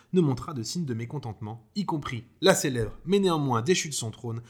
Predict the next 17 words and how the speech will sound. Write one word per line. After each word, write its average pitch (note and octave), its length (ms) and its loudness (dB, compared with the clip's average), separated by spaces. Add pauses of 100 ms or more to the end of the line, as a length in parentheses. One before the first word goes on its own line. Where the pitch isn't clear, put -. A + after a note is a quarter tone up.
(180)
la A#2 100 -8
célèbre C#3+ 460 0
Cuidance. A#2 760 -4
Oui, A#2+ 280 -4 (140)
même C3 220 0
elle, G#2 220 -8 (300)
même B2+ 260 0
la A2 100 0
loutre A#2+ 420 -4
Cuidance. - 920 0 (680)
Cela C#3+ 320 0
pose A#2+ 480 -2 (160)
en C#3 160 8
outre D#3 400 8
une A#2+ 120 2
autre E3 220 4
question. A#2 460 -4